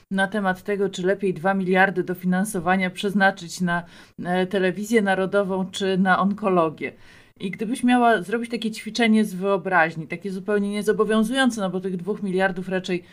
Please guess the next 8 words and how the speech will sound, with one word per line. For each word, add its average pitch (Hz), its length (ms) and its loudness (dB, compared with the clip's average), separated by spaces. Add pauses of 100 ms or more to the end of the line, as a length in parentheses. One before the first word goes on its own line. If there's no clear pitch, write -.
(280)
onkologia 190 560 0
polska 190 340 -6
nie 190 120 0
dostanie 180 560 -2
w - 140 -20
przewidywalnej 180 720 -2
perspektywie, 185 840 -4 (560)
to 208 380 4